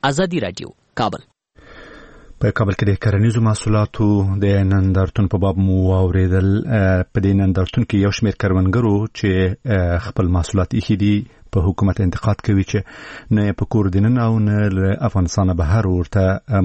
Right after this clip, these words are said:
Speaker 2: بازارونه موندل شوي دي. دا یوازې د دې نندارتون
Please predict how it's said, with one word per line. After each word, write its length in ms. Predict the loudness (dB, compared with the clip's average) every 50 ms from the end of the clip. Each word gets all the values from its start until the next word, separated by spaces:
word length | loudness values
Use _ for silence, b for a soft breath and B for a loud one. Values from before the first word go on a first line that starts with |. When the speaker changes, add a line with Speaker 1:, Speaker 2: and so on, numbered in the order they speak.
| 0 0
Speaker 2:
بازارونه 480 | 0 0 0 0 0 0 2 2 2
موندل 300 | 2 2 2 2 0 0
شوي 320 | 0 0 0 0 2 2 2
دي. 140 | 2 0 0 -2 -4 _ B B B B B B B B B B B
دا 80 | -2 0
یوازې 760 | 0 2 2 2 0 0 0 0 2 2 0 -2 -4 -4 -4 -2
د 20 | -2 0 2
دې 100 | 2 2 2 2 2
نندارتون 580 | 2 2 0 0 -2 -2 -2 0 0 2 0